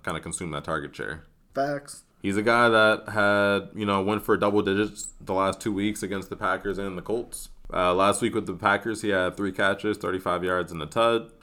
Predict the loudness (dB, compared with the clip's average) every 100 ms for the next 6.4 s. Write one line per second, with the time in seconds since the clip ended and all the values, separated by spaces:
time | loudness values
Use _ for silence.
0 | _ -2 0 0 -2 -2 0 2 2 2
1 | 2 4 4 0 -4 -4 0 0 0 -6
2 | -6 -4 0 4 4 0 -4 -4 -4 -4
3 | -4 -2 0 2 0 -2 -14 -14 -18 -20
4 | -20 -20 -10 -4 -2 0 2 2 0 0
5 | 0 4 2 0 -4 -4 -4 -4 -4 -2
6 | 0 0 -2